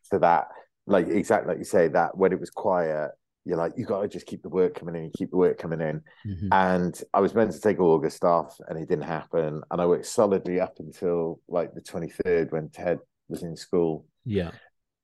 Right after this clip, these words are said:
Speaker 1: And I put my out of office on, on the twenty-first,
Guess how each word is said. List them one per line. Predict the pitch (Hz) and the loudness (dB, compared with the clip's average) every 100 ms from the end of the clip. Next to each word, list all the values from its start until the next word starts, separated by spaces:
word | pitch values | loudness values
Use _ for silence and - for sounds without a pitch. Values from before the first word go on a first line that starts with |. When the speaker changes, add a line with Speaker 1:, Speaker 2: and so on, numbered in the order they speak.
| - | -2
Speaker 1:
And | 104 101 95 92 - _ _ | 2 4 2 -2 -10 _ _
I | 113 | 0
put | - 165 | 2 2
my | 185 156 | 4 4
out | 135 | 4
of | 113 | 2
office | 113 - 80 - | 0 -4 -6 -4
on, | 60 65 92 - | -4 -4 -8 -4
on | 95 | -4
the | 90 | -4
twenty-first, | - 98 90 - 92 71 67 - - | -2 -2 0 2 4 4 0 -4 -16